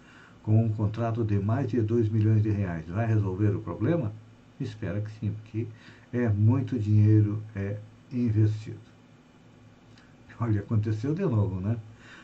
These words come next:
Na semana passada, afirmei que a gasolina e o diesel iriam aumentar novamente, pois aconteceu. A gasolina ontem teve um reajuste de sete por cento e o diesel nove por cento. Cada vez que o presidente Jair Bolsonaro diz uma besteira,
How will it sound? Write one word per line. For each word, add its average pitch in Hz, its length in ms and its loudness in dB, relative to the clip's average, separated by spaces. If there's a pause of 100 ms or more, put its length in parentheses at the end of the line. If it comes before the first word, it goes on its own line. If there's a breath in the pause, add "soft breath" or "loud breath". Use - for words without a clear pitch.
(120 loud breath)
Na 113 80 0
semana 151 340 0
passada, 165 380 -2
afirmei 156 340 2
que 165 80 -2
a 156 60 0
gasolina 117 440 0
e 123 40 2
o 123 60 2
diesel 185 380 2
iriam 190 460 0
aumentar 175 420 0
novamente, 180 640 -2
pois 107 220 -2
aconteceu. 151 680 -6 (800 loud breath)
A 87 40 -10
gasolina 98 640 0 (100)
ontem 160 380 0
teve 107 260 0
um 107 60 4
reajuste 107 480 2
de 101 180 -2
sete 104 300 -4
por 147 160 -4
cento 165 340 -6
e 220 40 -4
o 170 40 -2
diesel 165 360 0
nove 151 420 2
por 156 200 -2
cento. 107 360 -8 (920 loud breath)
Cada 110 260 0
vez 110 300 2
que - 100 -4
o 107 80 0
presidente 104 540 2
Jair 104 160 2
Bolsonaro 101 580 -2
diz 101 240 2
uma 101 260 2
besteira, 113 600 0